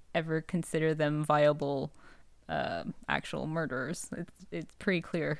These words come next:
who from the get-go, it, um, like, committed the crime. Um, I thought the episode was decent.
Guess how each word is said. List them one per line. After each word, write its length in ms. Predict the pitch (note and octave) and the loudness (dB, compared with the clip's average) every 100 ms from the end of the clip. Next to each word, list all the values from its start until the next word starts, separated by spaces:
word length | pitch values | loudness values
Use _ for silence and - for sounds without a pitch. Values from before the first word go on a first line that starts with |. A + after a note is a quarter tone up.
| - | 0
who 300 | F3+ D#3 D#3 | 2 2 0
from 200 | - E3 | -4 -4
the 60 | D#3 | -4
get-go, 500 | - - D3+ C#3 E3+ - - | -6 -4 -4 -4 -6 -10 -14
it, 120 | - - - - | -14 -16 -20 -10
um, 540 | C3 C3+ - - F3 - - - - - - | -6 -4 -6 -6 -8 -8 -18 -20 -20 -20 -10
like, 280 | E3+ - - - - | -8 -6 -8 -12 -4
committed 300 | E3+ D#3+ D#3 | 0 0 0
the 140 | D#3 | -2
crime. 480 | - - E3 F3 A3 - - - - - - - | -6 -4 -2 0 -2 -4 -20 -18 -18 -20 -20 -2
Um, 540 | F#3+ F3 E3+ E3 E3 - - | 2 4 4 2 -2 -8 2
I 140 | A#3 | 4
thought 220 | C#4+ G4+ - | 6 4 4
the 100 | G4+ | 0
episode 300 | - - D4+ | 0 0 4
was 180 | B3 | 4
decent. 720 | F3+ E3+ D#3+ - C4 D#4+ E4 | 4 0 -2 2 4 4 0